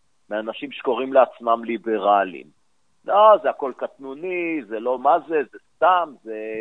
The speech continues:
חוזרים על ה-, על הטענות של נתניהו, "זה הכל סתם רכילות של שמאלנים", אבל לא, יש עובדות, יש פסיקות של בית משפט, אז יש פה איזה עיוות מאוד חמור של הדברים, ושוב, אני מודה ש-,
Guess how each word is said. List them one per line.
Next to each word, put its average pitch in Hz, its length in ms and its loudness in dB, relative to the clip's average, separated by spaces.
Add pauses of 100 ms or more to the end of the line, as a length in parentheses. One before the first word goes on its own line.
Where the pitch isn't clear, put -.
(100)
חוזרים 135 420 -6
על 160 140 8
ה-, 123 260 10 (280)
על 117 160 -6
הטענות 123 520 -4
של 135 200 -14
נתניהו, 143 720 -4 (300)
"זה 120 80 -2
הכל 143 240 -4 (100)
סתם 139 220 0
רכילות 135 500 -12
של 123 160 -14 (160)
שמאלנים", 139 500 -8 (140)
אבל 117 120 -8
לא, 156 180 2
יש 98 200 -6
עובדות, 123 480 2
יש 95 160 -14
פסיקות 98 340 -12
של 95 100 -14
בית 98 280 -12
משפט, - 460 6 (420)
אז 107 80 -8
יש 180 160 -6
פה 233 100 4
איזה - 160 -2
עיוות 135 540 -2 (320)
מאוד 131 220 2
חמור 175 360 -4
של 170 240 -8
הדברים, 151 560 -4
ושוב, 254 340 -6
אני 175 300 -2
מודה 160 440 0 (200)
ש-, - 160 -12